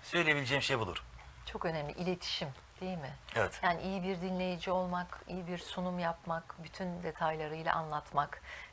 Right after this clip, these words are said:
Speaker 2: Biraz önce inisiyatif alın dediniz. Proaktif olmak, değil mi, gerektiğinde?
Speaker 1: Evet.
Speaker 2: Çünkü kriz çözmek için proaktif olmanız da gerekir.
Speaker 1: Doğru.
Speaker 2: Efendim, katılımınız, bu güzel açıklamalarınız için teşekkürler ve başarılar.
Speaker 1: Çok teşekkür ederim.
Speaker 2: Çok mersi.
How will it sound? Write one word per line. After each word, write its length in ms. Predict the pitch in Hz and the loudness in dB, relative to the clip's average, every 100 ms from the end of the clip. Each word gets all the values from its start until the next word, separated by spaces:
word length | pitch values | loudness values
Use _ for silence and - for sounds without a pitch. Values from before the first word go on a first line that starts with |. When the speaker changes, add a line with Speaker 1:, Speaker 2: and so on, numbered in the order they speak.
| - 190 | -4 2
Speaker 2:
Biraz 180 | 175 | 2
önce 240 | 180 180 170 | 2 0 -2
inisiyatif 600 | 170 170 - 170 180 - | -4 -4 -4 -4 -4 -2
alın 280 | 156 151 147 | -2 -2 -4
dediniz. 440 | 147 156 170 - - | -4 -6 -8 -10 -4
Proaktif 520 | 180 170 165 185 170 | 2 2 2 -2 0
olmak, 480 | 156 156 147 151 - | -2 -2 -4 -4 -4
değil 120 | 190 | -4
mi, 60 | 160 | 0
gerektiğinde? 680 | 151 147 - 151 147 143 139 | 0 0 -4 -6 -4 -4 2
Speaker 1:
Evet. 240 | 139 98 - | 6 6 2
Speaker 2:
Çünkü 300 | - 156 - | -6 -6 -8
kriz 460 | - 180 175 - - | -6 -4 -4 -4 -2
çözmek 500 | 175 160 165 170 - | -2 -2 -4 -6 -6
için 240 | - 185 | -6 -6
proaktif 460 | - 160 151 - - | 2 2 2 -4 -4
olmanız 460 | 151 147 147 - | -4 -4 -8 -6
da 60 | 143 | -6
gerekir. 580 | - - - - - - - - | -4 -6 -8 -8 -8 -8 -14 -6
Speaker 1:
Doğru. 180 | 92 80 - - - - - - - 175 170 | -4 -4 -6 -14 -18 -20 -20 -20 -10 -6 -4
Speaker 2:
Efendim, 320 | 156 180 156 | 0 0 0
katılımınız, 760 | 151 160 - 160 160 156 151 - | -2 -2 -2 -4 -4 -6 -8 -8
bu 80 | 151 | -6
güzel 240 | 143 147 | 0 0
açıklamalarınız 800 | 143 - - 156 156 147 147 - | 0 -2 -2 -2 -2 -2 -6 -10
için 260 | - 180 | -10 -10
teşekkürler 680 | 180 160 - 139 - 151 170 | -8 -6 -6 -4 4 6 6
ve 100 | 165 | 4
başarılar. 580 | 143 - 143 - - - - | 0 0 -2 -2 -4 -8 -6
Speaker 1:
Çok 180 | 110 98 | -4 -2
teşekkür 300 | - 87 85 | -4 -4 -6
ederim. 160 | 73 69 - | -6 -10 -14
Speaker 2:
Çok 220 | - - - | -10 -6 -2
mersi. 340 | - - | -4 -4